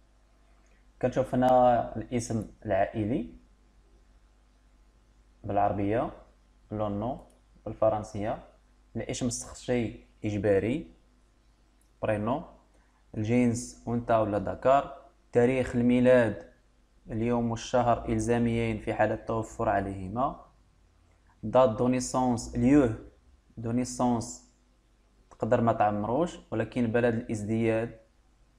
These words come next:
غادي تعمرو، عمالة او مدينة الازدياد ضروري تعمرها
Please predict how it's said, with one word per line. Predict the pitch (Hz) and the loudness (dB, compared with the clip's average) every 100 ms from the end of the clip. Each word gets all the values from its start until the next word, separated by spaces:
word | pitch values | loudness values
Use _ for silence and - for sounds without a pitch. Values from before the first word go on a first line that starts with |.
| _ _ _ - | _ _ _ -6
غادي | 110 | -4
تعمرو، | 104 104 104 104 113 160 - _ _ _ _ _ _ _ | -2 -2 0 -2 -4 -6 -12 _ _ _ _ _ _ _
عمالة | - 113 123 131 131 | 0 2 4 4 4
او | 127 113 - 117 | 4 2 -2 0
مدينة | 120 113 117 120 117 - | 2 2 2 0 -2 -4
الازدياد | 120 104 110 113 113 110 101 - _ _ - | -4 -2 0 2 2 0 -4 -14 _ _ -4
ضروري | 107 113 110 107 | 2 4 4 0
تعمرها | 90 98 95 104 139 185 - | -4 -4 -4 -2 -2 -4 -12